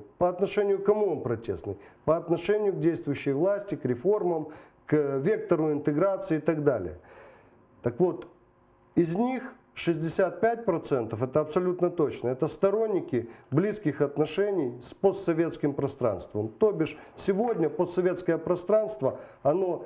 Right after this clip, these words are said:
несколько, э, разношерстное, то есть часть республик ушло в Европейский Союз, другая часть по указке Соединенных Штатов, э, каким-то образом развивается. Но три основные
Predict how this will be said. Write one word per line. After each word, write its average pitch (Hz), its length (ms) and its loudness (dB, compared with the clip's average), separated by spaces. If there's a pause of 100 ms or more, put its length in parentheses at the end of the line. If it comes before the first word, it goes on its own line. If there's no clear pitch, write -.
(140)
несколько, 160 800 2 (160)
э, 135 420 2
разношерстное, 160 1040 0 (260)
то - 80 0
есть 113 220 -4 (280)
часть 202 300 0
республик 143 640 -2
ушло 143 680 -2 (240)
в 117 120 0
Европейский 190 680 0
Союз, 196 560 -2 (220)
другая 175 420 2
часть 135 500 -4 (360)
по 147 80 4
указке 147 600 0
Соединенных 156 680 0
Штатов, 226 460 -2 (420)
э, 151 320 2
каким-то 180 440 2
образом 160 460 0
развивается. 147 760 0 (260)
Но 208 160 6
три 214 460 -2
основные 156 1000 0